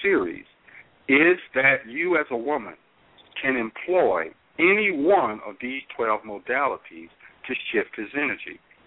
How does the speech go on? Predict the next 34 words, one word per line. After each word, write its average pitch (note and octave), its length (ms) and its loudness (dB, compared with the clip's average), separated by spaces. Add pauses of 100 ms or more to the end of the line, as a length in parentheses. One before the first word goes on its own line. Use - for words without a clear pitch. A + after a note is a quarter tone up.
(140)
Now, F#2+ 100 -2 (100)
energy D3 400 2
projection C3 460 -2
work G#2 180 -2
is F2+ 140 -12
the - 180 -20
easiest, C3+ 460 -4
quickest, - 420 -4
most G#2 160 -8 (160)
effective. - 380 -2 (560)
But - 160 -12
you C3 40 -2
can C#3+ 160 0
use C#3 220 0
acupuncture, - 720 0 (520)
reflexology. C3 1000 2 (840)
You F#2+ 80 -16
can A#2 200 -6
use C3 260 -2 (100)
the, G#2+ 280 -6
the G#2 60 -10
brain C3+ 440 0
science, E2+ 340 -4
where F2+ 120 -10
you F2+ 160 -16 (160)
change A#2 240 -4
the A#2 60 -12
brain B2 360 -2
neurochemistry. E2 680 -12 (260)
You - 60 -20
can G#2+ 120 -4
use A2+ 180 -2
the A2 80 -8
diet. A#2 460 4